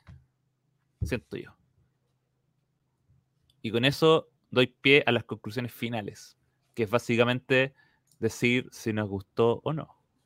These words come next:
si lo recomendamos, a quién y todo eso, bla, bla, bla.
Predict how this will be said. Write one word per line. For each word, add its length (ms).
si 140
lo 140
recomendamos, 880
a 60
quién 280
y 80
todo 160
eso, 240
bla, 180
bla, 160
bla. 1120